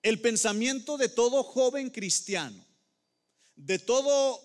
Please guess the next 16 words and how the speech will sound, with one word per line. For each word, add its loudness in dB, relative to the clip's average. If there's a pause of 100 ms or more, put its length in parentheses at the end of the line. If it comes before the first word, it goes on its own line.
(280)
varón, -2
de -8
toda 0
hembra -6
cristiana, -8 (920)
nosotros -2
debemos -2
considerar -2
a 0
Dios 0
cuando -2
somos -4
tentados. -4 (1400)
Es 2
un -2
deber. 0